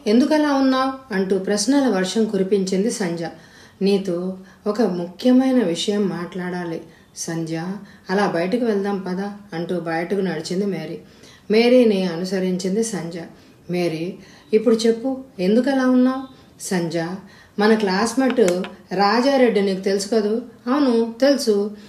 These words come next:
రాజారెడ్డి నేను ప్రేమించుకున్నాం. ప్రేమించుకుంటే సంతోషించాలి గాని ఇలా దిగులు పడతావెందుకు?"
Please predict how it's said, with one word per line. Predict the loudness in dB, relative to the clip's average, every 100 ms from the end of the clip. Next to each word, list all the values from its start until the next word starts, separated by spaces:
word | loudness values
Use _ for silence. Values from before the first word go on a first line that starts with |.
| -14 -4
రాజారెడ్డి | -2 0 0 2 2 2 4
నేను | 2 2 0
ప్రేమించుకున్నాం. | 0 -2 -2 -4 -6 -8 -8 -10 -14 -20 -10 2
ప్రేమించుకుంటే | 4 6 4 2 2 2 2
సంతోషించాలి | 0 -2 -2 0 2 2 2 2 0
గాని | -2 -2 -4 -4 -14 -4 0
ఇలా | 2
దిగులు | 4 4 4 2
పడతావెందుకు?" | 0 2 0 2 0 -2 -2 -4